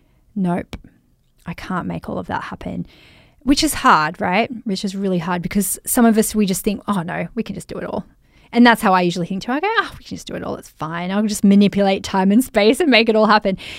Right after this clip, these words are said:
But, um, it's really useful to see it. And you know what? Even after we've filled in all of that year, we actually don't, like, have that on the wall forever. It's really just to see, okay, what's happening?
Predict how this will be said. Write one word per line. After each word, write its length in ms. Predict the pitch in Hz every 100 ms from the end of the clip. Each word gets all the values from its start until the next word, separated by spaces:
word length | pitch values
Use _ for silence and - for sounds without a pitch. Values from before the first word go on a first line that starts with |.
| - - -
But, 240 | 240 226 220
um, 220 | 220 214
it's 220 | 247 -
really 420 | 220 196 240 233 220
useful 360 | 202 - 196
to 100 | 196
see 280 | - 185 185
it. 160 | 190 - _ _ -
And 120 | 277
you 60 | 339
know 180 | 494 339
what? 260 | 202 190
Even 320 | - 294 381 320
after 760 | 208 202 - - 208 196 190 - _ _ _ _ _ _
we've 200 | 220 220
filled 320 | - 214 208
in 140 | 202 190
all 160 | 180
of 80 | 175
that 200 | 170 -
year, 380 | 180 220 233 185 - _
we 80 | 277
actually 320 | 359 - 440
don't, 480 | 294 - 196 - -
like, 220 | 170 160
have 260 | - - 165
that 160 | 170 180
on 140 | 202
the 80 | 214
wall 260 | 202 -
forever. 480 | 208 214 185 190 294 403 - -
It's 180 | 240 233
really 360 | 226 262 330 285
just 280 | 226 196 -
to 60 |
see, 560 | 196 - 185 180 175 170 _ _ -
okay, 320 | 175 170 160
what's 520 | 180 190 - - - -
happening? 520 | - - - 165